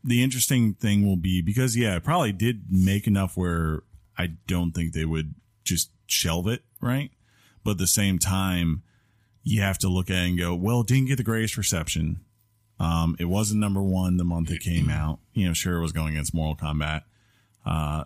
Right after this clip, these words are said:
Speaker 1: and you go, "What's it gonna be return-wise? Like, what do we have to do to make this, um, you know, be so des-,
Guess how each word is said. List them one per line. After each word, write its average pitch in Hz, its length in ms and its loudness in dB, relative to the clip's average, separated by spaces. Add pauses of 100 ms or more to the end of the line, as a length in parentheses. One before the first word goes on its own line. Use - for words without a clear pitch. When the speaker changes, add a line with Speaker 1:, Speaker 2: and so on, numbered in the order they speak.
(140)
Speaker 1:
and 98 220 2
you 98 120 2
go, 90 460 0
"What's 98 380 -2
it 123 100 -2
gonna 101 200 2
be 90 400 0
return-wise? 80 880 -2
Like, 76 260 -4 (320)
what 107 220 -2
do 110 100 -2
we 104 140 2
have 90 240 -2
to 95 80 -2
do 85 180 0
to 80 80 0
make 80 300 0
this, - 500 0 (100)
um, 73 540 -4
you 90 160 -2
know, 76 360 -2 (520)
be 95 220 0
so 90 260 2
des-, 80 220 -6